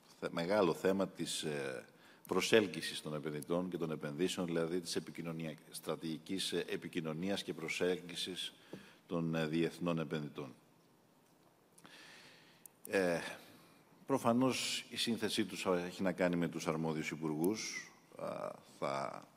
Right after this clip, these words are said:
μάθετε λεπτομέρειες στο επόμενο διάστημα. Εγώ θέλω να αναφερθώ στο γιατί επιλέγω την προσωπική μου παρουσία. Διότι πιστεύω πράγματι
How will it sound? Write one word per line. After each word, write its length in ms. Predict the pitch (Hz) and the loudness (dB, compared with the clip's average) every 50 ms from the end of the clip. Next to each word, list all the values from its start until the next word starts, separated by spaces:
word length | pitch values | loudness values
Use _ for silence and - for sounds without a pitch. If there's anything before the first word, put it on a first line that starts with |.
| - | -6
μάθετε 640 | - 90 90 90 - - 76 - - 76 71 - - - | 0 2 2 2 2 -2 -4 -4 -4 -4 -4 -4 -4 -6
λεπτομέρειες 600 | - 82 82 78 - 82 78 80 85 85 82 80 78 | -4 -4 -4 -2 -2 -2 0 2 2 2 2 0 0
στο 120 | - 78 | -2 -6
επόμενο 680 | 71 80 82 78 76 76 73 71 69 69 69 69 71 69 | -6 -4 -4 -4 -4 -4 -4 -6 -6 -6 -8 -8 -8 -4
διάστημα. 600 | 73 85 80 82 82 - - 95 95 101 104 107 - - - - - - - | -2 0 0 0 0 0 -2 -2 -2 -2 -2 -4 -8 -12 -18 -20 -20 -16 -10
Εγώ 220 | 117 110 117 143 139 | -6 -2 -2 -2 -2
θέλω 180 | - 160 151 | 0 -2 0
να 240 | 147 143 139 123 127 - - - - - | 2 2 2 2 0 -4 -12 -20 -18 -8
αναφερθώ 460 | - 110 101 95 87 95 90 - 139 | -4 -4 -2 -2 -2 -4 -2 0 -2
στο 140 | 131 - 139 | 0 0 0
γιατί 580 | 120 110 104 95 - - 143 107 80 - - - - - - - - _ _ _ - - - - - - - - - | 2 2 2 2 2 2 2 2 2 0 -6 -16 -20 -20 -20 -20 -20 _ _ _ -20 -20 -20 -20 -20 -20 -20 -8 -4
επιλέγω 500 | - 95 87 92 90 101 113 113 113 107 | -2 -2 0 2 4 4 6 6 4 2
την 120 | - 101 | 2 0
προσωπική 480 | 98 98 92 95 90 85 87 - 113 107 | 0 0 0 -2 -4 -6 -4 -4 -4 -2
μου 80 | 98 | 2
παρουσία. 440 | 90 87 80 78 - - 85 76 - - - - - - - - _ _ _ _ _ _ _ _ - _ - - - - - - - - - - - - - _ _ - _ _ _ _ _ _ _ _ _ _ _ _ _ _ _ _ _ _ _ _ | 2 2 2 2 2 0 0 0 0 -4 -14 -20 -20 -20 -20 -20 _ _ _ _ _ _ _ _ -20 _ -20 -20 -20 -20 -20 -20 -20 -20 -20 -20 -20 -20 -20 _ _ -20 _ _ _ _ _ _ _ _ _ _ _ _ _ _ _ _ _ _ _ _
Διότι 200 | - 180 190 202 | 0 0 0 0
πιστεύω 600 | 196 - 143 123 - - - 180 185 170 139 123 | 0 0 0 2 2 4 4 4 6 6 6 6
πράγματι 760 | 98 120 120 143 147 131 107 95 87 78 - - 78 73 71 | 6 6 6 8 6 6 6 4 2 2 2 -2 -4 -4 -6